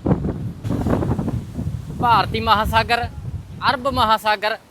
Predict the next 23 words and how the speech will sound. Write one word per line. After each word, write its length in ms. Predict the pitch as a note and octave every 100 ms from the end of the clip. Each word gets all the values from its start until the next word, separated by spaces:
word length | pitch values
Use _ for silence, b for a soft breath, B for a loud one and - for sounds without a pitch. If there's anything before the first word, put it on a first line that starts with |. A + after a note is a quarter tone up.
| - - - -
ਤੇ 120 | A3+
ਬੰਗਾਲ 440 | G#3 G#3+ F#3+ D#3+
ਦੀ 120 | C#3+ D3
ਖਾੜੀ। 280 | C#3+ B2+ A#2 - - _ _ _
ਇੱਥੇ 340 | E3+ G#3 - A3+
ਆ 80 | G#3+
ਕੇ 100 | G#3
ਕਹਿੰਦੇ 400 | A3 A3 A3 A3+ - _ _ - A3+
ਤਿੰਨ 240 | G#3+ G#3+
ਕਹਿੰਦੇ 260 | G#3 A3 A#3
ਸਮੁੰਦਰ 380 | G#3 F3+ E3+ E3
ਭਾਈ 180 | G#3
ਇਕੱਠੇ 360 | F3 F#3+ - E3+
ਹੋ 160 | D3 C3
ਜਾਂਦੇ 260 | A#2 A2+
ਆ, 40 | A2 - - -
ਤਿੰਨਾਂ 240 | G3+ A3+ A#3
ਦਾ 120 | G#3+
ਮੇਲ 220 | F#3 D#3
ਹੁੰਦਾ 280 | C3+ B2+ A#2+
ਗਾ। 100 | A2 - - - - _ - - - - - -
ਕੰਨਿਆ 280 | G3 G3 F3
ਕੁਮਾਰੀ 300 | D#3+ C#3 A2+